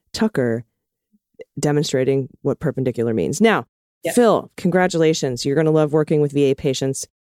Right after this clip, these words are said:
Speaker 1: Uh, they're so wonderful. There's some that aren't so wonderful. I have a lot of experience working with the veterans, and, but, uh, they are, they have the best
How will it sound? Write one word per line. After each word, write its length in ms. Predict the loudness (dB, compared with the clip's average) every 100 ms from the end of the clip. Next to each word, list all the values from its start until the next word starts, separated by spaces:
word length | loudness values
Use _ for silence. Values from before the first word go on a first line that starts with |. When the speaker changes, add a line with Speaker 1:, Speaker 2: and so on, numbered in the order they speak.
| _ _ _
Speaker 1:
Uh, 260 | 0 0 0 2
they're 160 | 2
so 480 | 0 -2 0 2 4
wonderful. 500 | 2 0 0 0 0
There's 240 | 2 2
some 460 | 2 2 4 4 4
that 160 | 2 2
aren't 300 | 2 0 -4 -10
so 300 | -2 0 2
wonderful. 600 | 2 2 -2 0 0 2
I 100 | 2
have 240 | 2 2
a 20 | 2
lot 140 | 0
of 80 | 0
experience 420 | -2 0 2 2
working 260 | 0 2 0
with 120 | 0 _
the 180 | 0 0
veterans, 400 | 2 2 2 0 -8 -20 -20 -20 -20 _
and, 440 | 4 6 6 4 0 -2 0
but, 140 | 0 -2 _ _ -6
uh, 100 | -2
they 300 | 4 4 4
are, 320 | 2 2 2
they 160 | 2 0
have 240 | 2 0
the 160 | 0 -2 -2
best 400 | 0 0 -2